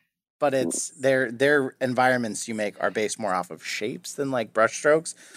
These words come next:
So, like, you make a tube and you can expand and make it smaller and a different color, and then you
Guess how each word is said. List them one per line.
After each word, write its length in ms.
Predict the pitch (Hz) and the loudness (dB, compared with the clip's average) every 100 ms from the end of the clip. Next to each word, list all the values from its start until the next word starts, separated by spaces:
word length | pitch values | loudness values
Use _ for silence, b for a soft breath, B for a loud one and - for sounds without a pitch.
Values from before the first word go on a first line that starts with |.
| B | B
So, 140 | - | 0
like, 180 | 127 117 | 2 2
you 80 | 113 | 0
make 220 | 107 104 | 0 -2
a 60 | 101 | -4
tube 440 | - - 120 110 | -8 -4 -2 -2
and 100 | 90 | -4
you 80 | 92 | -6
can 140 | 90 | -6
expand 500 | 95 - - 95 92 | -6 -4 0 2 2
and 120 | 85 80 | 0 -2
make 180 | 87 | -2
it 80 | 90 | -2
smaller 420 | - 107 92 95 | -2 2 4 4
and 160 | 90 90 | 2 0
a 40 | |
different 320 | 90 - 76 - | -4 -6 -10 -6
color, 280 | 92 90 | -2 0
and 140 | 85 85 | 0 -2
then 140 | 87 | -4
you 160 | 85 | -6